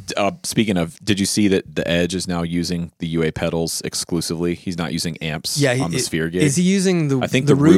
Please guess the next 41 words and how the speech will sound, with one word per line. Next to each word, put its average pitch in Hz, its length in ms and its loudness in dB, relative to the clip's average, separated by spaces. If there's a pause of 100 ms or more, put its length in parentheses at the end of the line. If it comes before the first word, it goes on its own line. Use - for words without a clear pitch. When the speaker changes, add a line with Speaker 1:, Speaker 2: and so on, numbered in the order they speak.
Speaker 1:
Ruby - 140 6
Speaker 2:
and 143 120 2
the 139 60 2
Woodrow, 196 480 4
Speaker 1:
it, - 20 0
Speaker 2:
or? 131 260 0
Speaker 1:
I - 60 0
think, 135 220 -2 (180)
I 98 140 0
think - 580 -2
the 117 100 0
Ruby 104 400 2
and 87 140 -2
the 80 80 -4 (120)
Dream, 80 460 -4
but - 100 -6
I - 40 -4
could - 140 -4
be 82 100 0
wrong 71 200 -2
Speaker 2:
Okay. 135 200 0
Speaker 1:
on 113 60 -6
that. 117 180 -12
I - 80 0
just 120 160 0
saw 107 140 4
the 82 60 -4
headline, 67 440 -6
but - 120 0
Speaker 2:
You 247 60 4
know, 262 140 6
I, 214 240 2 (220)
to - 120 0
me, 220 180 4
it 190 60 2
makes 185 300 0
total 170 320 2
sense. - 460 0
Speaker 1:
Yeah. 90 140 0
Speaker 2:
I 147 100 2
mean, 156 320 2